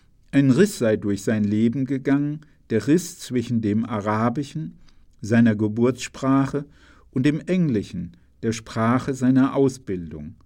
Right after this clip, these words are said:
Bemüht um Verständigung zwischen Israelis und Palästinensern, von beiden Seiten angefeindet, musste er auch erfahren, wie er als jemand mit arabischen Wurzeln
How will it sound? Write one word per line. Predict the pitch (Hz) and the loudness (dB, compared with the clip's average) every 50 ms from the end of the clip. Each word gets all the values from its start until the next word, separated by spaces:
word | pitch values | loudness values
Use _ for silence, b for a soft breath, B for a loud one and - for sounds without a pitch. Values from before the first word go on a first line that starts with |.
| b b b b b b b b b b | b b b b b b b b b b
Bemüht | 117 113 120 127 151 202 220 226 - | 0 0 2 4 4 2 2 0 -2
um | 120 127 113 | -2 -2 -2
Verständigung | 117 127 123 117 - - - 156 - 151 147 156 160 156 160 165 175 180 180 175 | -2 -4 -6 -6 -4 0 2 2 2 2 0 -2 -4 -2 0 0 0 0 -2 -4
zwischen | - - 127 117 - - 127 117 | -6 -6 -6 -4 -4 -4 -4 -4
Israelis | - 120 110 - - - 110 107 101 - - 113 123 135 147 156 160 156 - | -4 -6 -8 -8 -8 -6 -6 -6 -4 -2 0 0 2 2 2 0 -2 -2 -4
und | 123 131 120 | -4 -4 -4
Palästinensern, | - - 123 113 113 113 113 - 107 95 101 110 110 120 135 131 - 156 156 156 160 175 b b b b b b b b b b b b b b | -4 -4 -2 -2 -2 -2 -4 -4 -4 -2 0 0 0 0 -2 -2 -4 -4 -6 -6 -6 -10 b b b b b b b b b b b b b b
von | - - 123 120 113 117 | -4 0 2 2 2 2
beiden | 117 117 127 160 180 175 147 143 139 | 4 4 4 4 4 2 0 -4 -2
Seiten | 117 117 117 117 127 131 127 - 113 110 | 0 0 2 2 2 0 0 -2 -4 -4
angefeindet, | - - 123 120 131 131 135 143 139 - - 147 139 139 139 147 156 143 151 147 - - - b b b b b b b b b b | -2 0 2 2 4 4 2 2 -2 -4 0 2 2 4 4 2 0 -2 -6 -6 -8 -12 -20 b b b b b b b b b b
musste | 123 143 170 175 - - 147 | -2 -2 -2 -2 -2 -2 -2
er | 139 143 143 131 - - - | -2 -2 -2 -6 -6 -6 -2
auch | - 147 - 139 - | 2 2 2 2 0
erfahren, | 113 113 - - - 101 98 101 101 104 113 113 - 143 143 143 - - - - | -2 -6 -6 -6 -6 -6 -4 -4 -4 -4 -4 -4 -6 -8 -8 -10 -10 -14 -16 -10
wie | 113 123 151 170 | -4 -2 0 2
er | 160 151 - | 2 0 0
als | - 127 110 113 - - | -2 -2 -2 -2 -4 -4
jemand | 101 110 127 135 143 147 151 151 - - | -2 0 0 2 2 0 -2 -4 -4 -2
mit | 135 120 - - | -2 -2 -2 -4
arabischen | - 123 104 107 110 110 123 147 160 156 143 - 135 120 113 98 | -6 -6 -4 -2 0 0 0 -2 -2 -4 -6 -4 -2 0 0 0
Wurzeln | 107 117 113 120 117 - - 147 143 143 147 147 - | 2 2 0 0 0 -4 -4 -2 -2 -2 -2 -4 -10